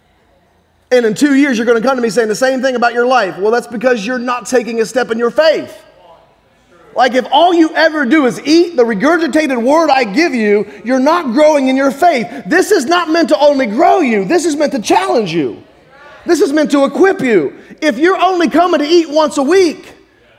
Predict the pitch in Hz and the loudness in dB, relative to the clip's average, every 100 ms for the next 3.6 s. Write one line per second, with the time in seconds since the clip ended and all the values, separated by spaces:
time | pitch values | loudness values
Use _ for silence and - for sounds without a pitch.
0 | _ 214 370 349 359 320 349 311 370 359 | _ -2 0 0 0 0 -2 0 0 0
1 | 294 370 415 392 208 147 _ _ _ - | -2 -2 -2 -4 -6 -12 _ _ _ -8
2 | 302 330 294 - 302 359 381 330 349 359 | -2 0 0 -2 0 0 0 -2 -2 0
3 | 330 359 392 - 381 | 2 2 0 -2 -4